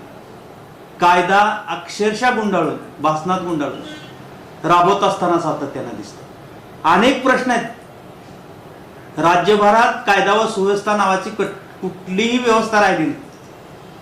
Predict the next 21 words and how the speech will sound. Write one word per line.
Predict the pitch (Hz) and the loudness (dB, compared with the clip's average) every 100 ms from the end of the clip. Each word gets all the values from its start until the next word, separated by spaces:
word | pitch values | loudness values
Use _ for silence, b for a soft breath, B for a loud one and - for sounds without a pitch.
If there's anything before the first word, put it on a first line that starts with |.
| - - | -20 -2
अशा | 156 - 226 | 0 2 4
अवस्थेत | 226 220 - 185 196 - - - - - - - | 4 4 0 -4 -4 -6 -18 -20 -20 -20 -20 -8
स्वतःच्या | - 185 - 226 240 | 0 2 4 4 2
हिताचे | 202 196 226 - 165 160 - - - - - - - - - - - - | 2 2 0 0 -4 -6 -14 -20 -20 -20 -20 -20 -20 -20 -20 -20 -20 -10
भाजपला | 143 170 - 226 233 254 | 0 2 4 4 4 2
फेवर | 233 240 240 | 4 2 2
करणारे | 302 190 175 165 - - - - - - | 0 -2 -2 -4 -8 -14 -20 -20 -20 -10
सरकारी | - 202 196 233 240 | 0 2 4 4 4
वकील | 233 226 226 | 2 2 0
नियुक्त | 220 220 - 208 | 0 -4 -4 0
करायचे | 190 147 - 156 - - - - - - - - - | 2 2 -2 -6 -8 -18 -20 -20 -20 -20 -20 -10 0
आणि | 185 226 | 2 4
हवे | 233 190 202 240 | 4 4 4 4
तसे | 233 - | 2 0
निर्णय, | 247 233 208 175 - - - - - - - - - - - - - - | -2 -2 -2 -2 -4 -12 -20 -20 -20 -18 -18 -20 -20 -20 -20 -20 -20 -12
हवे | - 190 247 | 0 4 6
ते | 262 262 | 6 4
लूपहोल्स | 247 240 226 226 - - - - - - - - - - | 2 0 2 2 2 -6 -16 -20 -20 -20 -20 -20 -20 -4
त्या | 214 220 | -2 0
खटल्यामध्ये | 220 233 240 240 233 | 0 2 2 4 2
ठेवायचे | 220 202 180 180 220 | 4 4 2 -2 -6